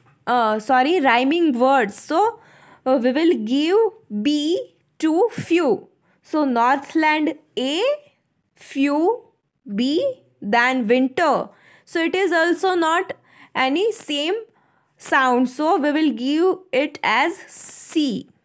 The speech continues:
Then through. So few and through. So this both words are same sound words. So we will give it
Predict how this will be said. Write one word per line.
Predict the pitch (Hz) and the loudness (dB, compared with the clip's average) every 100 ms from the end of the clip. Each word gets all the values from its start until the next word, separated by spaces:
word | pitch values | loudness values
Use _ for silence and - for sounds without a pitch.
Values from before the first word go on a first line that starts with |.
| _ _ _ _ _ _ _ _ _ | _ _ _ _ _ _ _ _ _
Then | 202 240 247 339 539 508 _ _ _ _ _ _ _ _ _ _ _ _ _ _ _ _ _ _ _ - _ - | 2 4 4 0 -4 -10 _ _ _ _ _ _ _ _ _ _ _ _ _ _ _ _ _ _ _ -20 _ -6
through. | - 381 311 196 - _ _ _ _ _ | 0 2 2 -2 -8 _ _ _ _ _
So | - - 294 381 | -14 -4 0 0
few | 403 - 320 359 392 392 - | 0 -4 0 2 2 0 0
and | 254 311 403 | 0 0 -2
through. | - - 381 269 - - _ _ _ - | -4 0 2 0 -2 -8 _ _ _ -12
So | - 339 | -4 -2
this | 226 294 392 349 | 0 0 0 -2
both | 220 254 302 339 | -2 0 0 0
words | 302 302 311 254 | -2 0 0 0
are | 269 311 480 - _ _ - _ - | 2 2 0 -6 _ _ -20 _ -20
same | - 320 339 392 370 - | -12 -4 0 0 -2 -4
sound | - 294 269 320 415 359 285 240 | -4 0 2 0 -2 -8 -10 -2
words. | 262 247 - - | 2 2 0 -8
So | - - 339 | -14 -6 -2
we | 294 285 | 0 0
will | 320 294 | 0 0
give | 208 233 302 294 | -2 -4 -2 -2
it | 339 349 | -4 -6